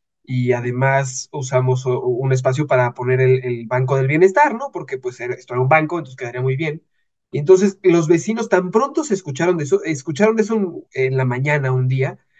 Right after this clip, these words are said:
y por la tarde ya estaban bloqueando y haciendo manifestaciones. Inmediatamente tuvo que salir el alcalde, Giovanni,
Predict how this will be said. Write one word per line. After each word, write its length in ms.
y 120
por 180
la 200
tarde 320
ya 100
estaban 320
bloqueando 480
y 60
haciendo 280
manifestaciones. 680
Inmediatamente 760
tuvo 240
que 100
salir 280
el 120
alcalde, 480
Giovanni, 420